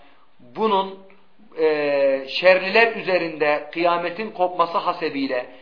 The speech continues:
Medine'de hayırlı kalmayınca dolayısıyla şerli de orada barınamayacağından,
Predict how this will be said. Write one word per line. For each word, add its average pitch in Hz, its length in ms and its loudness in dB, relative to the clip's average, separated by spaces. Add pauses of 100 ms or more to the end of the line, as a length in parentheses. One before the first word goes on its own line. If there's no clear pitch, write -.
(140)
Medine'de 175 1040 -2 (100)
hayırlı 196 560 2
kalmayınca 175 960 6 (220)
dolayısıyla 185 600 4
şerli 185 480 2
de 214 60 6
orada 170 420 4
barınamayacağından, 151 1120 2